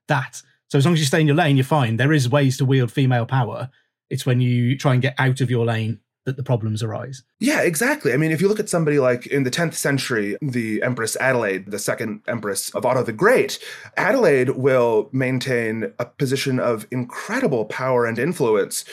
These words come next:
Speaker 2: over the course of Otto's life and the course of his son's life and the course of his grandson's life until she finally dies. And she is basically never besmirched in the histories. Nothing bad is ever said about Empress Adelaide.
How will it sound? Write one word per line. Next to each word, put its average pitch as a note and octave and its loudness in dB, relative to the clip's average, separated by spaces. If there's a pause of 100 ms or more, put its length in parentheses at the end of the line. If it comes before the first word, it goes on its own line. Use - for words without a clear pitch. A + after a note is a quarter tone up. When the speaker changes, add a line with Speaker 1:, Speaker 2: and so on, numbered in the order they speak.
(460)
Speaker 2:
over B2 4
the C3 -4
course A#2+ 0
of G2+ -2 (120)
Otto's E3 4
life D3+ -2
and C3 0
the A#2 -2
course A2+ -2
of G#2 -2
his F2+ -8
son's E3 0
life C#3+ -2
and B2+ -2
the A2 -4
course A2 -2
of G#2+ -2 (240)
his B2 0 (300)
grandson's D3+ 0
life A2 -4
until A#2 -2
she C3+ -2
finally A2+ -2
dies. A#2 2
And B2+ -2
she A#3 -2
is E3 2
basically B2 0 (300)
never D#3+ 2
besmirched C#3 -2
in B2 -2
the A2+ -2
histories. G#2 -4 (180)
Nothing E3+ 2
bad C#3 4
is A2 -2
ever C3+ 4
said A2 2
about G2+ 0
Empress G#2 -4
Adelaide. E2 -6